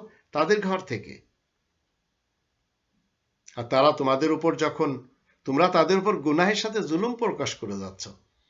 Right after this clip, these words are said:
আর যদি কয়েদি হয়ে আসে, তখন তার বিনিময় নিয়ে থাকো। আর তা হারাম করা হয়েছে তোমাদের প্রতি, তাদেরকে বের করে দেওয়া।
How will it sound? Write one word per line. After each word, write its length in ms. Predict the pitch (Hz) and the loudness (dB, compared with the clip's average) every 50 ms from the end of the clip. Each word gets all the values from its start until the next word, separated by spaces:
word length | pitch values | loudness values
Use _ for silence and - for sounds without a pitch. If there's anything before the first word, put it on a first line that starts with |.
| _ _ _ _ _ _ - | _ _ _ _ _ _ -16
আর 100 | - 101 | -14 -12
যদি 300 | 98 110 120 120 135 127 - | -6 -6 -4 -4 -4 -4 -4
কয়েদি 360 | 120 110 113 120 120 143 156 | -2 -2 -2 -2 -2 -2 -2
হয়ে 180 | 165 175 185 | 0 2 2
আসে, 420 | 190 190 185 - - 202 156 - - - _ _ _ _ _ _ | 2 0 0 0 -2 -2 -2 -4 -8 -18 _ _ _ _ _ _
তখন 300 | - 113 113 113 156 151 | -8 -8 -4 -2 -2 -4
তার 400 | 143 - 139 135 139 135 - - _ - | -2 -2 0 0 0 -2 -4 -14 _ -14
বিনিময় 540 | 110 104 120 131 147 160 170 185 196 190 | -8 -4 -2 0 0 2 2 2 2 2
নিয়ে 180 | 175 147 131 110 | 0 0 -4 -6
থাকো। 340 | 101 - - - - - - _ _ _ _ _ _ _ _ _ _ _ _ _ _ _ _ _ _ _ _ _ _ _ - | -6 -10 -14 -18 -18 -20 -20 _ _ _ _ _ _ _ _ _ _ _ _ _ _ _ _ _ _ _ _ _ _ _ -12
আর 100 | - 107 - - | -12 -12 -8 -6
তা 80 | 131 | -6
হারাম 380 | 120 110 - 120 127 151 170 160 | -6 -4 -4 -4 -4 -4 -4 -4
করা 240 | - 143 131 127 120 | -4 -2 -2 0 0
হয়েছে 240 | 135 143 139 151 156 | -2 -2 -4 -6 -8
তোমাদের 400 | - 147 151 180 196 196 190 - | -8 -4 -4 -4 -2 -2 -4 -6
প্রতি, 420 | - 113 104 101 - - - - _ _ _ _ _ _ _ _ _ _ - | -6 -10 -12 -12 -14 -18 -20 -20 _ _ _ _ _ _ _ _ _ _ -12
তাদেরকে 400 | - 110 107 135 135 131 - 117 | -8 -6 -4 -4 -4 -4 -6 -8
বের 320 | - - - 156 196 190 | -6 -2 2 2 2 2
করে 200 | 185 - 123 107 | 0 -6 -8 -8
দেওয়া। 300 | 95 - 95 92 92 - | -8 -10 -12 -14 -14 -18